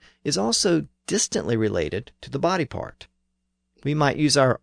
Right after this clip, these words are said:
arms to wield certain arms, like a bow and arrow.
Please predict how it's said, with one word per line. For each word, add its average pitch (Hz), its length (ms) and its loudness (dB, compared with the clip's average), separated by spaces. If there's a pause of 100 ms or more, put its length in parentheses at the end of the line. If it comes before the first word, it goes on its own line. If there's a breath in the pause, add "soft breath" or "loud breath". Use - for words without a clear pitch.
arms 135 680 -2
to - 120 -8
wield 120 480 2
certain 104 420 -2
arms, 101 680 -6
like 101 180 -4
a 107 80 -6
bow 80 240 -4
and 104 100 -4
arrow. 139 300 -2